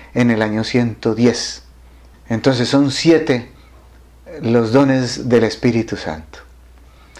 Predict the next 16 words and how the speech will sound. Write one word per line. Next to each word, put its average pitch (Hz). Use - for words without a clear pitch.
Es 120
muy 143
importante 143
tener 120
siempre 120
presente 135
que 110
todos 120
los 135
cristianos 123
vivimos 127
de 120
las 120
tres 123
vir-, 139
di-, 123